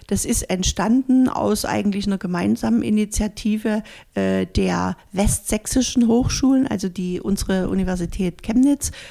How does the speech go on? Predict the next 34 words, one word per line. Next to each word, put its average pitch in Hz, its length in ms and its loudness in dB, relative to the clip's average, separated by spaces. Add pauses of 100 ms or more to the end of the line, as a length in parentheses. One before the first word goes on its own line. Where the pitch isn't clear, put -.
(160)
äh, 208 160 2
die 190 140 -4
T - 180 2
U 180 80 2
Bergakademie, 240 1200 0 (200)
die 190 200 2
Hochschule 185 440 2
in 175 140 2
Mittweida 220 640 -2
und 185 260 -2
die 180 120 -2
Hochschule 175 520 -2
in 190 140 -8
Zwickau, 277 440 0 (340)
wo 220 160 4
wir 214 100 6
gesagt 214 400 -2
haben, 190 140 2
wir 180 80 2
müssen 226 260 2
einfach 214 480 -2
mehr 196 340 0
tun, 262 300 4 (300)
äh, 202 180 0
dass 208 220 -2
die 196 100 -2
jungen 190 220 4
Leute 214 480 2 (640)
an 277 180 6
unserer 247 400 2
Universität, 208 920 2
wir 202 80 -6
sind 214 340 -8
alles 185 380 -6